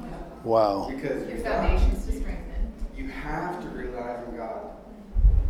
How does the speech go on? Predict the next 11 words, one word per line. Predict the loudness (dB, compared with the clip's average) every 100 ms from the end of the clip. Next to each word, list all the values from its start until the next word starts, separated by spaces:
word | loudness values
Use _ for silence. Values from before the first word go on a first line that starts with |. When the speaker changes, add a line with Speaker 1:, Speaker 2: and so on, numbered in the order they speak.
| 2 -4 -16 -20 -20 _ -16 -12 -12 -12
Speaker 2:
You | -14
have | -14 -12 -10 -12
to. | -14 -14
You |
have | -12 -10 -10
no | -10
other | -8 -8 -10
choice. | -8 -8 -8 -10
Speaker 1:
Exactly | -10 -6 -6 -6 -6
Speaker 2:
Because | -4
Speaker 1:
right. | -6